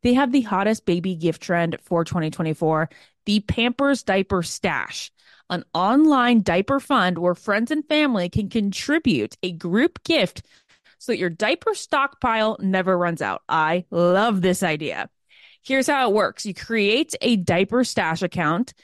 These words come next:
share it with your tribe, watch the stash grow, gift it to the parents, and voila.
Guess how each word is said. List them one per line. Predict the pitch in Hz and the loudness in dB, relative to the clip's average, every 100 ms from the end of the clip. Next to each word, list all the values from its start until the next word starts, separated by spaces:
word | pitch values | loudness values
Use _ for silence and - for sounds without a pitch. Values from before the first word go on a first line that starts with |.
| _ - | _ -16
share | - 226 196 247 | -6 0 2 2
it | |
with | 226 311 | 0 -2
your | 311 | -2
tribe, | 302 240 220 226 226 _ _ - | 0 0 2 0 -4 _ _ -12
watch | 175 180 196 269 - - | -2 0 0 -2 -10 -6
the | 320 | -6
stash | - - 277 254 262 - - - 180 | -4 -2 0 0 -2 -6 -12 -6 0
grow, | 190 175 165 156 147 147 196 311 - - - - _ 180 | 4 4 4 2 2 2 2 2 -2 -16 -20 -20 _ -10
gift | 165 226 285 370 | -4 -2 -2 -2
it | |
to | 370 | -2
the | 349 | -2
parents, | 262 269 240 233 233 | 0 0 2 2 0
and | 208 190 | -2 0
voila. | 175 143 98 | 0 0 -4